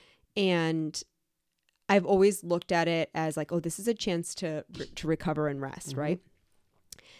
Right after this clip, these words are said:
Speaker 1: This yoga class that I did on Monday, I felt I was able to, like, really tune in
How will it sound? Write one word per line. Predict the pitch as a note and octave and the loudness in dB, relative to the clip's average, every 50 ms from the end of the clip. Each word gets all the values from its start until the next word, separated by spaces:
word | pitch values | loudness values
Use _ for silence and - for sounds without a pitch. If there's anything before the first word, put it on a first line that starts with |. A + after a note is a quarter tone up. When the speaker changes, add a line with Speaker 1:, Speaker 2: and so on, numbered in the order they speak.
| - - _ _ _ _ _ - | -20 -20 _ _ _ _ _ -8
Speaker 1:
This | C#3 F#3 A3+ A#3 - | 4 6 6 6 8
yoga | C#4+ C#4+ C#4+ C#4 C4 | 6 4 4 4 2
class | - G3+ F3 D#3 - | 2 2 2 2 2
that | - D#3+ | -2 -2
I | E3 D#3+ | -2 -4
did | D#3+ - D#3+ D#3 D#3+ D#3 D#3 E3+ C4 - _ _ _ _ _ _ _ - | -4 -2 -2 -2 -2 -2 -6 -6 -10 -16 _ _ _ _ _ _ _ -2
on | F3 F3 E3 | 0 2 4
Monday, | E3 E3+ F3 F3 F3 D#3+ D#3 D3+ D3+ D3 D#3 G3 - _ _ _ _ _ _ - | 6 6 6 6 4 4 2 0 0 -2 -4 -6 -8 _ _ _ _ _ _ 2
I | F#3 F3+ | 4 4
felt | F3 - - - - G3+ G3 F#3+ F#3 - - - | 4 2 -2 2 4 6 6 6 6 4 2 2
I | F#3+ | 2
was | F3+ E3+ - - | 2 2 2 0
able | F#3 E3 F3 | 0 0 -2
to, | F3 - E3+ | -4 -6 -8
like, | - - D#3 | -8 -6 -2
really | E3 F3+ F3+ - - | 0 0 2 2 0
tune | G#3+ - C#4 C4 A#3+ | -2 0 0 2 4
in | G#3+ F3+ E3 E3 E3 E3 E3 F3 | 4 4 4 2 2 0 -2 -4